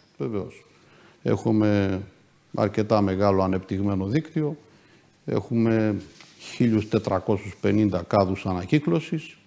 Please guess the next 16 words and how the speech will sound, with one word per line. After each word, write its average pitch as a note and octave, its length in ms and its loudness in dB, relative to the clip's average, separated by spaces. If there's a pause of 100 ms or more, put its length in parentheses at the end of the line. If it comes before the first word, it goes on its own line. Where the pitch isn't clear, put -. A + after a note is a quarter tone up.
(580)
ανεπτυγμένο C3 960 0 (640)
δίκτυο C3 840 -2 (140)
σε - 220 -2
όλη A#2 220 4
την G#2 180 0
έκταση F#2+ 400 -2
του F2 160 -8
Δήμου C3+ 420 -2 (560)
και - 200 -10
σε - 160 -4
όλες A#2+ 220 2
τις A2+ 180 -2
τοπικές G#2 440 -2
και A2 120 0
δημοτικές G2+ 560 -2
κοινότητες. - 600 -8